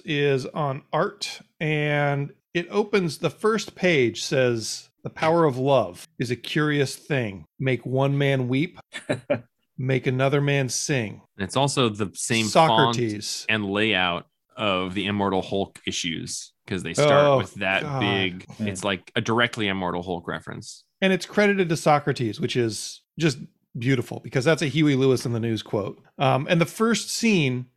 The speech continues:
Speaker 1: has our kind of anti-hero just because he's the opposite of a hero, although he thinks he's a hero. He's the chandelier. He's, he's shitty Batman. He's got a chandelier for a helmet, and he's knocking on a door and saying, "Come on out, Lion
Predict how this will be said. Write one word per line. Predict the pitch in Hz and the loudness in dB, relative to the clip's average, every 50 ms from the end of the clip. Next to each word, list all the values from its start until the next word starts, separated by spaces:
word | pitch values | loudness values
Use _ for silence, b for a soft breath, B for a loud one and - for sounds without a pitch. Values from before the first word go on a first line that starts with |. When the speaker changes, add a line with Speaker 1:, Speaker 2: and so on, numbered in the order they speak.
| _ _ | _ _
Speaker 1:
has | - 156 156 147 143 143 139 131 117 - - - | 0 2 2 4 4 2 2 0 -2 -6 -4 0
our | 156 143 139 135 135 131 131 127 127 - - _ _ _ | 2 4 4 4 4 4 2 0 -2 -4 -10 _ _ _
kind | - - 208 254 | -6 -4 -2 0
of | 220 143 120 - - _ _ _ | 0 0 -2 -4 -8 _ _ _
anti-hero | - 185 208 208 208 202 160 127 - - 139 123 123 120 120 | 2 2 4 4 4 2 -2 0 0 2 2 4 4 4 2
just | 110 120 139 127 - - - - 214 202 | 2 0 -2 -2 -2 -6 -12 -14 -10 -8
because | 156 139 - 139 127 110 - | -8 -4 -2 0 -2 0 -2
he's | - 127 127 117 101 - - - - - - | -2 -2 -2 -2 -4 -6 -12 -18 -20 -16 -10
the | 208 165 - - | -8 -6 -4 0
opposite | 165 147 156 - - 151 127 143 135 | 2 2 2 2 0 -2 0 2 2
of | 123 123 | 2 2
a | 117 | 0
hero, | - - 170 151 139 123 117 113 | 0 2 4 4 6 6 6 4
although | 113 117 117 123 120 | 4 2 2 2 0
he | 123 120 | 0 0
thinks | - 175 165 - - | 0 -2 -2 -2 -2
he's | 143 120 107 | -4 -4 -4
a | 113 | -4
hero. | 107 - 131 117 113 110 107 107 101 - b b b b b b b | -4 -2 -2 0 0 0 0 -2 -4 -8 b b b b b b b
He's | b 151 135 | b -2 0
the | 170 | 0
chandelier. | - - - 175 175 175 165 165 151 147 147 143 147 143 | 0 2 4 4 4 4 4 4 4 4 4 4 4 2
He's, | - 135 131 113 - - - - - - | 2 0 -2 -4 -4 -8 -16 -20 -12 -8
he's | 165 131 135 113 107 - - - | -4 -4 -4 -4 -6 -10 -14 -14
shitty | - - - - - - 190 185 185 175 135 | -8 -6 -2 0 2 4 4 4 4 2 4
Batman. | 147 143 135 151 175 156 143 135 131 127 127 | 4 4 4 4 2 0 0 0 0 0 -2
He's | 131 120 | -2 -2
got | 131 139 123 | -2 -2 0
a | 117 | 0
chandelier | - - - 156 156 147 143 131 131 135 135 135 131 | 0 0 0 0 0 0 0 0 2 2 2 2 0
for | - - 131 120 | 0 0 -2 -2
a | 120 | -2
helmet, | 110 - 127 120 120 113 117 127 - _ B B B | -2 -2 -2 0 0 0 -2 -2 -4 _ B B B
and | B 135 131 | B 2 2
he's | 135 123 117 | 2 2 2
knocking | 135 143 160 160 - 180 170 | 4 4 4 4 2 0 0
on | 160 | 2
a | 151 139 | 0 2
door | 120 151 151 143 139 | 2 4 4 4 2
and | 123 - | 0 0
saying, | - 135 123 113 | -2 -2 -2 -2
"Come | - - 160 185 | -2 0 2 2
on | 196 196 190 196 | 2 2 2 2
out, | 202 202 170 - 160 | 2 2 2 0 -2
Lion | 143 123 135 143 151 160 165 160 160 151 156 | 0 2 4 4 4 4 4 2 2 2 0